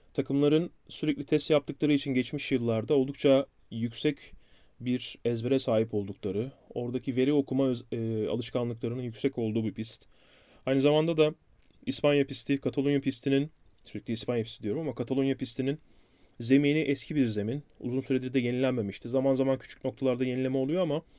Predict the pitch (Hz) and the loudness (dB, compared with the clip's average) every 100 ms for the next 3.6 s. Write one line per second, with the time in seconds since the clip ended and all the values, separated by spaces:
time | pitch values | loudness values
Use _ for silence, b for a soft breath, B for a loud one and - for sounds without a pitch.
0 | - _ _ 143 139 175 139 113 104 143 | -20 _ _ 0 0 0 -2 0 -2 -6
1 | - 135 151 139 - - 135 - 123 113 | -8 -4 -2 -2 -4 0 0 2 -2 -2
2 | 135 127 131 127 - _ _ _ _ - | -2 0 0 -2 -6 _ _ _ _ -20
3 | - 107 107 104 104 | -6 -2 0 -2 -4